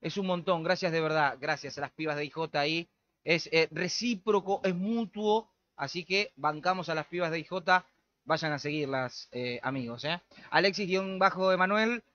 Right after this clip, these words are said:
Oter-, a ver, para, para, porque lo estoy sacando de contexto, tengo que leerlo arriba, Alexis, que había escrito antes.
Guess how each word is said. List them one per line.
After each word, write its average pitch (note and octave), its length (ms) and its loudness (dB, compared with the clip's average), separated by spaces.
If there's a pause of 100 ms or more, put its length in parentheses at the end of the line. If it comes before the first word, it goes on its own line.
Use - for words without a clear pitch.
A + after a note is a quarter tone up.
(260)
Oter-, G3+ 800 6
a E3+ 140 6
ver, D#3+ 120 -2
para, D#3+ 180 0
para, E3+ 140 2
porque F3 100 -4
lo D#3+ 40 -4
estoy D#3 140 -10
sacando D#3 300 -2
de D3+ 60 -2
contexto, C3+ 400 -4
tengo D3+ 140 -4
que D3 120 -6
leerlo D3+ 280 0
arriba, C#3 540 -2 (280)
Alexis, C3+ 720 -6 (1200)
que C3 80 -4
había C#3+ 160 2
escrito D#3 440 -2
antes. D3+ 680 -2